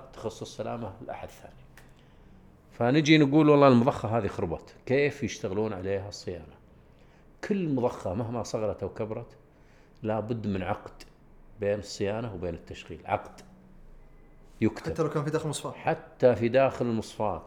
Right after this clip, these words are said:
Speaker 1: صغيرة، كبيرة، لابد من عقد.
Speaker 2: أه، أه،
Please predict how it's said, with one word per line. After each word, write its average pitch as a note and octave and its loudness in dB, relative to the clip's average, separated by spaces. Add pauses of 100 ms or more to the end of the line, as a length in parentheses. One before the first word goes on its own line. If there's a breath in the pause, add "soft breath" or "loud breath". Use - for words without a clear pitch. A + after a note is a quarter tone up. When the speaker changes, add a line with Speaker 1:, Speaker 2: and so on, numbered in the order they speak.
(100)
Speaker 1:
صغيرة، A#2 2
كبيرة، G#2+ -2
لابد G2 -6
من F2 -6
عقد. - -8 (120)
Speaker 2:
أه، C#3 -12
أه، C3 -12